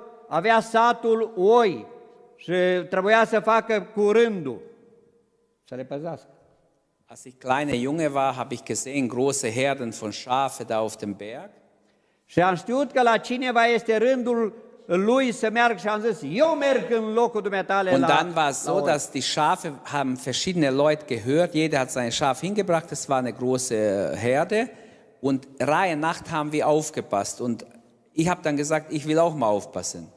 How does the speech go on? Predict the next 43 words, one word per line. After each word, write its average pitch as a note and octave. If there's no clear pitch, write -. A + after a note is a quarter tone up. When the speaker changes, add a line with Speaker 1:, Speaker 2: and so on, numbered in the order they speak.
Speaker 1:
Și -
am A3
mers C4+
cu C4
el C4+
și G#3
am, A3
ă, G#3
am G3
avut G#3
grijă B3
de A3+
oi, A#3
pe -
Speaker 2:
Und B3+
bin G#3+
Speaker 1:
câmp. -
Speaker 2:
so G#3
ganze A#3
Tag G3
mal D#3+
draußen F3+
gewesen, D#3+
hab D3
versucht, D#3+
auf D#3+
die D3+
Schafe D3+
aufzupassen. A#2+
Speaker 1:
Dar E3
era A3
o C#4+
oaie C#4
neagră C4+
în F3+
turmă. D#3+
Speaker 2:
Aber B2
es C3+
gab E3
auch D3+
ein D3
schwarzes E3
Schaf -